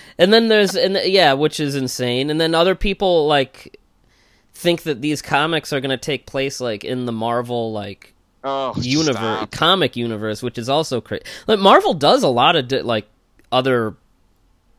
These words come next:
Speaker 1: thi-, like, Marvel does, like, Stephen King comics. They do, uh, all the Star Wars comics. Like, they're not crossing over with Spider-Man and stuff. Uh,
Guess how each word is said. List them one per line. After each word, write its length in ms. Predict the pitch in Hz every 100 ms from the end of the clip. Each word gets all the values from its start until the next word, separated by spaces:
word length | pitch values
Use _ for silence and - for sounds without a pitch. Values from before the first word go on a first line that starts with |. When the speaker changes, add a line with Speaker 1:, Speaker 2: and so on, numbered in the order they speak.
| _ _ _ _
Speaker 1:
thi-, 280 | _ 147 185
like, 220 | 151 151
Marvel 360 | 139 143 165 180
does, 300 | 156 151 139
like, 220 | 139 113
Stephen 380 | - 131 123 107
King 300 | - 143 151
comics. 540 | 147 151 147 151 147 -
They 120 | 120
do, 300 | 113 120 117
uh, 380 | 104 98 95 - _ _ -
all 120 | 127
the 80 | 117
Star 380 | - - 113 135
Wars 320 | 151 156 147
comics. 540 | - 147 143 147 147 -
Like, 160 | 117
they're 200 | - 135
not 200 | 202 196
crossing 380 | - 117 113 113
over 220 | 110 110
with 120 | 107 -
Spider-Man 680 | - 98 101 107 107 104
and 120 | 104 107
stuff. 400 | - 107 139 139
Uh, 160 | 120